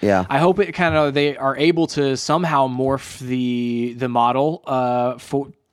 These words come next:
Speaker 2: over to some other things. Like, I enjoy physical goods, but I, obviously I don't buy enough physical goods to keep a store in business, you know?
Speaker 1: Right.
Speaker 2: <laughs> It's so
Speaker 1: Well, yeah, and no one can on their own.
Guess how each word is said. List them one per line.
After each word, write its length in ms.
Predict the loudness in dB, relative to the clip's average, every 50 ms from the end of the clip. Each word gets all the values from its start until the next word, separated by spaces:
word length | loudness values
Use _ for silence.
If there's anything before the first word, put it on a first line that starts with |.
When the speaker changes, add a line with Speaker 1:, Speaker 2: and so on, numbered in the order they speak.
| _ -2 2
Speaker 2:
over 280 | 2 2 4 2 0
to 300 | 0 0 0 2 2 2
some 180 | 0 0 2 2
other 200 | 4 2 2 0
things. 180 | -4 -8 -8
Like, 100 | -6 -2
I 280 | 0 2 2 2 0 -2 -8 -16 -20 -20 -18 -18 -18 -10 -4
enjoy 380 | -2 -2 0 2 4 4 4 4
physical 360 | 2 0 -2 0 -2 -2 0
goods, 240 | 2 2 2 2 2
but 160 | 0 0 0
I, 180 | 2 0 0 0 0
obviously 440 | 0 0 2 2 0 -2 0 0 0
I 60 | 2
don't 320 | 2 0 -2 -2 -6 -4
buy 280 | -2 2 2 2 2 2
enough 280 | 0 0 0 -2 -2
physical 340 | 0 -2 -2 -2 0 -2 0
goods 240 | 0 0 0 0 -2
to 100 | -10 -10
keep 240 | -8 -6 -8 -4 -4
a 60 | -4
store 680 | -4 -4 -2 0 2 2 4 4 2 2 2 0 -2 -2
in 760 | -4 -4 -2 -2 -2 -2 -4 -4 -6 -6 -6 -8 -8 -12 _ _ _ _ _ _ _ _ _ _ _ -14 -2
business, 580 | 2 2 2 2 0 -4 -6 -6 -8 -10 -10 -4
you 140 | -2 0 4
know? 80 | 4
Speaker 1:
Right. 380 | 4 4 2 0 -2 -4 -2 -4
Speaker 2:
<laughs> 20 |
It's 140 | -6 -8 -8
so 400 | -14 -12 -2 2 4 6 6 6
Speaker 1:
Well, 100 | 6 6
yeah, 300 | 4 2 2 2 0 0
and 180 | -2 -2 -2 0
no 140 | 0 0 0
one 160 | 0 -2 -4
can 240 | -4 -4 -4 -4 -2
on 140 | -4 -4 -4
their 160 | -2 -2 0
own. 280 | 0 0 -2 -4 -6